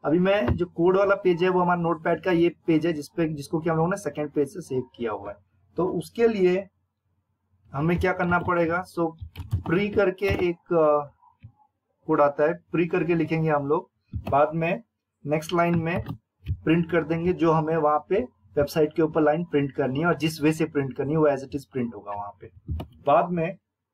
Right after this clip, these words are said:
अ, उसको प्री को close करना है। तो pre को कैसे close करेंगे,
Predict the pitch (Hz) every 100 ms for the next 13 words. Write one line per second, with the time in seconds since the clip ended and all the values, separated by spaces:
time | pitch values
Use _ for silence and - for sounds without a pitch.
0 | _ _ _ _ _ _ _ _ _ _
1 | _ _ _ _ _ _ _ _ _ _
2 | _ _ _ _ _ _ 131 139 156 170
3 | - _ _ _ _ _ _ _ _ _
4 | _ _ - - 156 - 185 185 180 170
5 | 202 202 175 165 160 160 135 127 - _
6 | - - 151 165 165 165 180 180 170 -
7 | 170 170 190